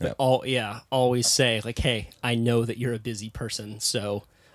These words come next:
Speaker 2: I'm not presuming anything."
Speaker 1: Yeah, and also looking at it from the perspective of that person and actually read the email or the text or the I G message or whatever it is. Um, read it from their perspective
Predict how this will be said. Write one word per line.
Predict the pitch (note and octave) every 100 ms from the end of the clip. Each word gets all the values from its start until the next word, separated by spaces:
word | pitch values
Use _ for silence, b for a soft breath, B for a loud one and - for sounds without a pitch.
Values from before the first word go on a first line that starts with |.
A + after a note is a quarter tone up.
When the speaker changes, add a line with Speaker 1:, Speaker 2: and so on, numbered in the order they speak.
| b b A#2
Speaker 2:
I'm | A#2
not | G#2+ -
presuming | C3 A#2+ A2+ A2+ A2
anything." | G#2 - - -
Speaker 1:
Yeah, | F2 D2+
and | G2 G2+
also | G2+ G2+
looking | E2+ F#2+ - F2+ E2
at | D#2
it | D2+
from | - G2 E2+
the | D#2+
perspective | - - - D#2 D#2 C#2+
of | D#2+ D#2
that | D#2 C#2+
person | - E2 - G#2
and | D#2
actually | D2+ - D#2
read | D2+ E2+ F2 F2 D#2
the | - E2
email | E2 D#2+ D#2
or | C#2+
the | C#2
text | - D2+ - -
or | D2
the | D2 C#2+ _ -
I | D#2 D2+
G | D2+ D2+
message | D2+ E2 D2+ D2+
or |
whatever | D2+ D2+ D2
it | D2
is. | D2 B B B B B
Um, | - D2+ C#2+ - -
read | F#2+ F#2
it |
from | - F#2+ F2
their | E2+ D#2+
perspective | D#2+ - - E2 - D#2 C#2+